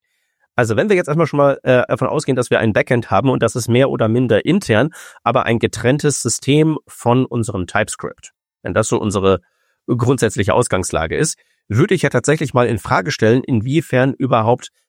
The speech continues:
TypeScript ein Monolith ist. Und ist es nicht vielmehr so, dass es sich bei dem, was wir als TypeScript wahrnehmen, mehr um so eine Wohngemeinschaft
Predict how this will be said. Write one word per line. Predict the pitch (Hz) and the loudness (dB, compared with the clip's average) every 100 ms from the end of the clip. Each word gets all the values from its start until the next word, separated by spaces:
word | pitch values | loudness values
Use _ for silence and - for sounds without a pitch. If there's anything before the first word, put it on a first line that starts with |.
| _ | _
TypeScript | - 151 - - 131 160 - | -4 -2 -4 -2 -2 -2 -2
ein | 110 113 | 0 2
Monolith | 117 104 95 147 | 2 2 0 -4
ist. | - - - _ _ _ _ _ - | -6 -8 -10 _ _ _ _ _ -4
Und | 110 | 0
ist | 110 - | 0 0
es | 147 | -2
nicht | 139 131 | -2 -2
vielmehr | - 151 135 135 | 0 2 2 2
so, | 123 139 | 0 -2
dass | 127 123 | -2 -2
es | 131 - | -4 -4
sich | 127 | -4
bei | - 117 | 0 2
dem, | 127 151 | 2 2
was | 127 - | 0 0
wir | 123 | 0
als | - | 0
TypeScript | 139 - - 110 - | -4 -4 -4 -6 -2
wahrnehmen, | 92 98 113 131 _ _ | -2 2 0 0 _ _
mehr | 113 131 135 | 2 2 2
um | 131 | -2
so | 117 120 | -2 0
eine | 123 107 | 0 0
Wohngemeinschaft | 98 196 143 110 98 101 98 87 | 0 0 2 2 0 0 -4 -4